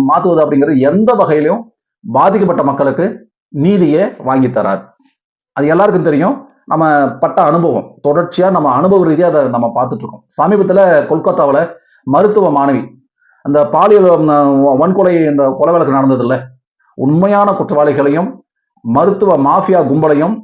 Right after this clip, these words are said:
பாதுகாக்கிற விதமாகவே சி பி ஐ விசாரணை அமைஞ்சது. அந்த, அது தெரிஞ்சு அம்பலப்பட்டு நாறி போச்சு அந்த வழக்கு. சொல்ல போனா ஆர் எஸ் எஸ் ஓட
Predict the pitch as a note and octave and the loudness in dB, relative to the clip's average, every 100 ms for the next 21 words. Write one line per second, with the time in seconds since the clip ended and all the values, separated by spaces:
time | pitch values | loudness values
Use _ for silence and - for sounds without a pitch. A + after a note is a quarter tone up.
0 | - _ _ _ C3 D3+ G3+ G#3 F#3+ D#3 | -16 _ _ _ -2 2 2 2 2 0
1 | C3+ A#2 C#3 D#3+ D3+ E3 G3+ G3 G3+ F3+ | 0 0 0 0 2 2 0 0 0 2
2 | E3 D#3+ E3+ D#3+ D3+ F3+ C4+ - - C#3 | 2 0 -2 -2 0 -2 -4 -8 -4 -2
3 | C#3 A#2+ - - _ _ _ _ _ _ | 0 -2 -4 -14 _ _ _ _ _ _
4 | - B2+ C3 B2+ A2+ G2+ F2+ B2 A#2+ F#3 | -10 -4 0 0 -2 -4 -4 -4 -2 0
5 | G#3 G#3 - D3+ F#3 G#3+ G3 F3+ F3+ D#3+ | 2 2 0 0 0 0 0 -4 -4 -2
6 | B2+ C3+ G3 A3+ F#3 F3+ C#3+ B2 B2 - | 0 0 2 0 0 -2 -2 -2 -2 -4
7 | - _ _ _ _ _ _ _ _ _ | -14 _ _ _ _ _ _ _ _ _
8 | _ _ _ C#3+ E3 G#3+ E3 F#3 D#3 D#3+ | _ _ _ -2 2 2 0 0 0 0
9 | G#3 - F#3 D#3 | 0 -2 -2 0